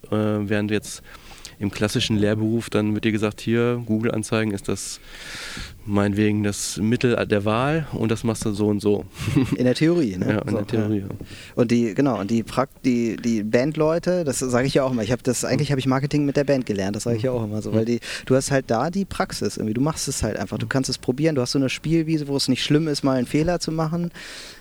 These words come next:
Speaker 2: weil du bist halt für dich selbst verantwortlich, da hast du keinen Chef, der schimpft oder sowas.
Speaker 1: Mhm.
Speaker 2: Ähm, und, äh, da, da probierst du viel und durch dieses Probieren, ich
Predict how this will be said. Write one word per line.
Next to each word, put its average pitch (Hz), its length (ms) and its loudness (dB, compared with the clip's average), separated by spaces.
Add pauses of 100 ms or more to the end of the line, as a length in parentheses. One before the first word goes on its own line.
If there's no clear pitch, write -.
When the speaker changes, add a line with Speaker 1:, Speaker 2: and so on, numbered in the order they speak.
Speaker 2:
weil 120 200 4
du 120 80 0
bist 127 180 0
halt 131 140 2
für - 80 2
dich 120 100 2
selbst 156 260 2
verantwortlich, 156 720 0
da 120 140 -2
hast 123 120 -6
du - 60 -4
keinen 127 240 0
Chef, 139 220 -2
der 123 200 0
schimpft 170 360 0
oder 147 180 2
sowas. 151 360 -2 (200)
Speaker 1:
Mhm. 110 60 -2 (400)
Speaker 2:
Ähm, 123 560 2 (120)
und, 123 440 2
äh, 113 480 0 (380)
da, 113 120 0 (720)
da 123 120 2
probierst 160 440 0
du 117 80 0
viel 110 440 0
und 117 140 -2
durch 135 100 2
dieses 135 260 -2
Probieren, 147 600 -2
ich - 120 -8